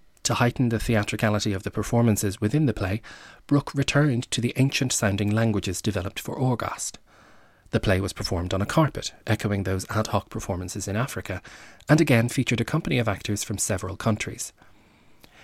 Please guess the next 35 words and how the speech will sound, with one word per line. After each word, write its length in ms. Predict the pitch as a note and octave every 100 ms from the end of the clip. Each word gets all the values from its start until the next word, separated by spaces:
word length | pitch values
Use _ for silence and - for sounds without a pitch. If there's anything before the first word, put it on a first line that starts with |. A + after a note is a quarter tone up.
| -
It 140 | A3+ -
seemed 360 | G3+ G#3+ -
to 100 | -
throw 320 | D#3+ - E3+
off 240 | E3+ F3 -
the 80 | C#3
mantle 400 | D3 C#3 G#2+ F#2
of 120 | -
what 120 | C#3
it 100 | C#3
means 360 | C3 A#2+ A2+ -
to 80 | -
stage 460 | - G#2 F2+ F#2+
Hamlet, 500 | - - A#2+ G2 - - - - -
for 140 | -
Peter 260 | A#2 A#2 B2
Brook 440 | B2 F3+ C#3 - -
to 100 | A#2+
stage 440 | - G#2+ F2+ F2+
Hamlet, 380 | - C3+ G2+ F#2 - - - -
for 160 | - -
any 200 | C#3+ D#3+
company 400 | - G#2+ - F#2
to 140 | - A#2
approach 340 | - E2+ -
the 100 | A2
play. 300 | - F#2+ F2+ - - - _ - - - - -
It 120 | A2
felt 180 | - G2
very 180 | G#2+ G#2+
much 300 | G2+ G#2+ -
like 180 | F#2+ -
a 60 |
chamber 320 | - C3 A2+ F#2+
piece, 460 | - - - -